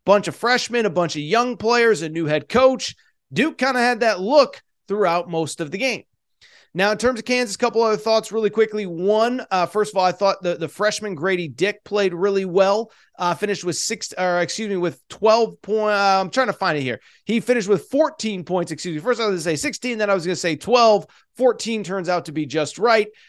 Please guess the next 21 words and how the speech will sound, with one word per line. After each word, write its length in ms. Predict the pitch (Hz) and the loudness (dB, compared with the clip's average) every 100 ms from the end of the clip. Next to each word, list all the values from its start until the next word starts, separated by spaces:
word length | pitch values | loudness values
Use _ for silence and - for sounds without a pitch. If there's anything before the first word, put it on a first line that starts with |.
| _ | _
Kind 200 | - 277 | 0 4
of 80 | 285 | 4
a 40 | 262 | 2
weird 360 | 226 240 214 | -2 -2 -2
game 240 | 226 233 220 | -2 -2 -4
for 180 | - | -6
him. 340 | 160 196 240 269 _ _ _ _ | -2 -2 -4 -10 _ _ _ _
Phenomenal 760 | - 214 190 190 233 262 254 196 | 0 2 2 0 2 2 2 2
early. 460 | 190 175 160 190 _ _ _ 135 | 2 0 -2 -6 _ _ _ -6
Then 300 | 143 247 254 | 0 2 2
he 160 | 247 | 0
starts 320 | - 233 220 | 0 0 0
getting 260 | - 214 196 | 2 2 2
abused 600 | 147 - 180 254 269 190 | -2 -2 0 2 2 2
on 220 | 190 180 | 2 0
defense. 720 | 160 226 196 165 151 160 - _ _ - 131 | -2 -4 -2 0 0 -4 -10 _ _ -18 -2
Duke 300 | 196 269 254 | 0 0 0
is 160 | 175 | -2
just 220 | 160 175 - | -2 -4 -4
attacking 720 | 156 - 214 294 302 175 151 | -4 2 4 2 0 -4 -2
him. 340 | 156 143 | -2 -2